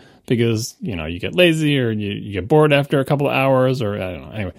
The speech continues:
that's what I assume is what's happening. I, I just liked it because of people trolling the "Hey Dingus" thing, where the, the, the strategy was, because they're, they're, like, streamers, the, the culture of streaming is such that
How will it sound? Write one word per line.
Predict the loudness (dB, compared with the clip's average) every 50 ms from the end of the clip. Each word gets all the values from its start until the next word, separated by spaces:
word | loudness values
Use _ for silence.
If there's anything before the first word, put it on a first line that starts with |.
| -18 -4
that's | 2 2 4 6
what | 6 4
I |
assume | 4 4 2 2 2 2
is | 0 -2
what's | -4 -6
happening. | -6 -6 -6 -6 -8 -10 -8
I, | -6 -6 -6 -4 0
I | 0 2
just | 2 2 2
liked | 2 0 0 0 -2
it | -4
because | -4 -2 -2 -2 -2 -2
of | -4 -6 -4
people | -6 -6 -4 -6 -8
trolling | -4 -4 -4 -4 -2 -4 -6 -6 -6 -8 -8 -10 -12 -12 _
the | -8 -8 -8 -8 -10 -10
"Hey | -8 -8 -8
Dingus" | -6 -6 -6 -6 -6 -8 -8 -10 -10 -12 -16 _ _
thing, | -8 -8 -8 -8 -12 -10
where | -8 -6 -6 -6
the, | -6 -10 _ _ _ _ _ _ _ _ _
the, | -2 -2 -2 -2 -4 -6
the | -6 -6 -6
strategy | -2 2 4 4 6 6 4 4 4 2
was, | 2 2 0 -2 -2
because | 0 0 0 2 2
they're, | 0 -2 -2 -6 _ -4
they're, | -4 -2 -2
like, | -2 -4 -4
streamers, | -6 -4 -2 0 2 4 4 4 4 2 0 -4 -12 _ _ _ -20 _ _ -6
the, | -4 -4 -4 -4 -6 -10
the | -8 -4 -4 -4
culture | -4 0 2 2 2 4 4 2 2
of | 2 0
streaming | 0 0 2 2 4 4 4 4 2
is | 0 0
such | 0 -2 -2 -2 -2 -2
that | -2 -2 -2